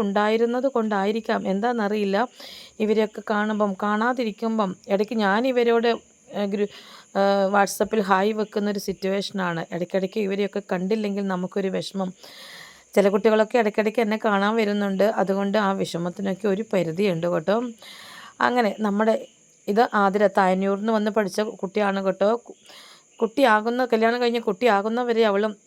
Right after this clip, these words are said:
ജോലി ചെയ്തിരുന്നു. ഇവർ, ഇവരൊക്കെ ഉണ്ടായിരുന്ന ഒരു നല്ല വസന്തകാലമായിരുന്നു കേട്ടോ കോളേജിൽ. ഇന്നും വസന്തകാലം അല്ലെന്നല്ല പറയുന്നേ, കുറേയും കൂടി സ്നേഹത്തിനൊരു മാറ്റം ഉണ്ടായിരുന്നു. ഇത് ദിലീന ഒത്തിരി സ്നേഹത്തോടു കൂടി ചിരിക്കുകയും വർത്താനം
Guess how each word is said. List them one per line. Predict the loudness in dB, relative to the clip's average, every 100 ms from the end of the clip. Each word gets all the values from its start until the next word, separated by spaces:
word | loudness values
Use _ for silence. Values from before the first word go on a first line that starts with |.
| _ -4
ജോലി | -2 -2 -4 -10 -6
ചെയ്തിരുന്നു. | -4 -2 -2 -2 -4 -6 -8 -16 -20 -20 -8 0
ഇവർ, | 0 0 0
ഇവരൊക്കെ | 0 0 2 2
ഉണ്ടായിരുന്ന | 4 2 2 0 -2
ഒരു | 0
നല്ല | 2 2 2
വസന്തകാലമായിരുന്നു | 0 -2 -2 0 0 0 0 0 0 0 -2
കേട്ടോ | 0 -2 0
കോളേജിൽ. | 0 2 0 -2 -2 -2 -4
ഇന്നും | -2 -2 -6 -14 _ _ _ -20 -20 _ -4
വസന്തകാലം | -2 0 0 2 2 2
അല്ലെന്നല്ല | 0 0 0 0 0
പറയുന്നേ, | 0 0 0 -2 -2
കുറേയും | 0 2 4 2 2
കൂടി | 0 -2
സ്നേഹത്തിനൊരു | -2 -4 -2 -6 -6 -4 -4 -4
മാറ്റം | -4 -6 -6 -4
ഉണ്ടായിരുന്നു. | -2 0 0 -2 -4 -10 -20 -6 0
ഇത് | 2 4
ദിലീന | 4 4 2 0
ഒത്തിരി | -6 -6 -6 -2
സ്നേഹത്തോടു | 0 2 0 2 2 2
കൂടി | 2 0 2
ചിരിക്കുകയും | -2 0 0 2 2
വർത്താനം | 0 0 0